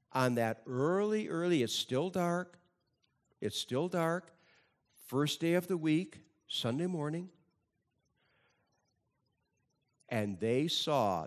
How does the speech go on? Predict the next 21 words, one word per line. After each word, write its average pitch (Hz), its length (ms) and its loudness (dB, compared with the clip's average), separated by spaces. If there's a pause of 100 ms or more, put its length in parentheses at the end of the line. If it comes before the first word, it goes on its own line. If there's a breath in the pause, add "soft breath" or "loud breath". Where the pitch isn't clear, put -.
(100)
this 135 200 -2
is 202 180 -6
what 160 340 -2
they 147 280 4
said 107 720 2 (200 soft breath)
to 127 100 -8
the 117 100 -2
Jewish 127 520 -4
leadership 107 580 -6
to 104 120 -8
whom 104 200 -6
they 113 140 -2
ran, 87 400 -6 (680 soft breath)
we 131 160 -4
saw 139 400 0
an 104 260 -4
angel 165 540 -2
come 156 280 -6
down 120 400 -4
from 107 220 -10
heaven, 87 580 -8